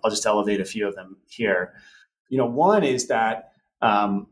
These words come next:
if you want to become a pen pal with someone who's in solitary confinement, it is hard to underscore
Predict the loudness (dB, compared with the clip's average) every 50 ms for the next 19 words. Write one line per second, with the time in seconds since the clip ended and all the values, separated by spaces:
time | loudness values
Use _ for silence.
0 | _ _ _ 0 0 0 0 0 0 4 4 4 4 4 2 0 0 0 0 0
1 | 0 0 0 2 2 2 2 0 -2 -6 -4 0 0 2 2 0 0 2 2 2
2 | 2 2 0 0 0 0 0 0 -2 -2 -4 -4 -4 -6 -8 -8 -6 -4 -2 0
3 | 2 2 2 2 0 -2 -4 -4 -6 -10 -14 -12 -6 -2 -2 -2 -2 -2 -6 -6
4 | -2 0 2 2 2 0 0 -2 0 2 4 4 2 2 -2 -4 -6 -6 -6 -4
5 | -4 0 2 2 2 0 -2 -6 _ _ _ _ _ _ _ _ _ 0 0 2
6 | 2 2 0 0 -4 -4 -2 0 0 2 2 2 2 0 -2 -4